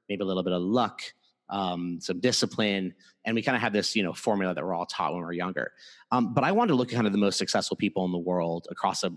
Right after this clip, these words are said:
a variety of, of different areas, every, everyone from politics to business to sports, uh, and, and others, and wanted to really distill kind of the five behaviors, the five characteristics, um, that create value and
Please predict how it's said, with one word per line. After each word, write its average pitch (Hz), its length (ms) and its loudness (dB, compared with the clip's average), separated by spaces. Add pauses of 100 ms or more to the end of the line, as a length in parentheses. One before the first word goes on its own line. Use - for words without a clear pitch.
a 107 40 -6
variety 98 440 2
of, 92 100 -4 (240)
of 92 140 -6
different 92 380 -4
areas, 82 480 -4
every, 92 220 0 (100)
everyone 95 260 0
from 82 160 -8
politics 110 520 0
to - 80 -6
business 98 380 0
to - 100 -10
sports, - 520 -4 (440)
uh, 98 240 -2
and, - 260 -2
and 107 120 0
others, 95 440 0
and 110 160 0
wanted 147 200 2
to 147 80 4
really 120 180 4
distill 104 360 2
kind 104 140 0
of 92 60 0
the 87 180 -8
five 120 300 0
behaviors, 92 460 -4
the 92 80 -4
five 104 380 0
characteristics, 95 800 -2 (400)
um, 98 260 0
that 98 160 -2
create - 320 -2
value 98 580 0
and 90 340 -6